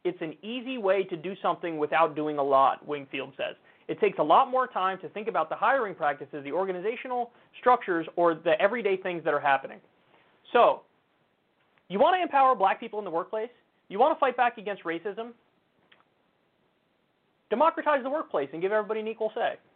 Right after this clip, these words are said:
Let the black worker have more than just a boss that they have to listen to in a rigid hierarchy. Give the black worker direct control over their labor.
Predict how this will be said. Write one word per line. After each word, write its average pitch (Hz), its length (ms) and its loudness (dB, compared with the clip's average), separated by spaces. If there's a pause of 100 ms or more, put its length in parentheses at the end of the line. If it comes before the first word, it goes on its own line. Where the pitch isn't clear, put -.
(4000)
Let 180 180 4
the 269 60 0
black 214 320 2
worker 208 420 -2 (140)
have 196 240 4
more 214 640 2 (160)
than 185 140 -4
just 233 180 -2
a 202 60 2
boss 202 580 2
that 190 120 -8
they 190 60 -4
have 190 120 -2
to 175 60 -4
listen 196 340 -2
to 190 140 -8
in 175 60 -6
a 170 40 -6
rigid 190 240 -6
hierarchy. 180 640 -2 (500)
Give 208 160 2
the 262 60 -4
black 311 300 2
worker 285 460 -2 (140)
direct 277 240 2
control 294 580 2 (280)
over 175 200 0
their 240 140 6
labor. 320 340 2